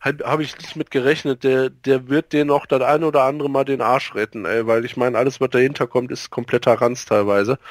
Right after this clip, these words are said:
Außer Hitchens, der mal ein paar Tackles sitzt. Aber, ähm, die, äh, Chris Jones und wie heißt der andere, der, äh, der, äh,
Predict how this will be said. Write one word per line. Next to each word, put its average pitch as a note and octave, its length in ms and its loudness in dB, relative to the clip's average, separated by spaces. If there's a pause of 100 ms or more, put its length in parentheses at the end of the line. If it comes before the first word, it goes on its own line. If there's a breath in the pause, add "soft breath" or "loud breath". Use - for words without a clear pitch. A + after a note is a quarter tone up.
(260 loud breath)
Außer A#2 320 2
Hitchens, A#2+ 460 -2
der A2 200 4
mal A2 140 2
ein A2 100 -2
paar A2+ 160 0
Tackles - 400 -4
sitzt. - 340 -8 (440 loud breath)
Aber, A2 680 4
ähm, A2+ 160 -12 (1120 loud breath)
die, E3+ 420 0
äh, C#3 240 4
Chris - 340 -4
Jones F3+ 380 2
und D#3+ 360 -6
wie C#3+ 100 4
heißt E3 220 2
der C3 100 0
andere, D#3+ 260 0
der, C#3 300 2
äh, C3+ 180 0
der, C3+ 320 4
äh, B2+ 240 6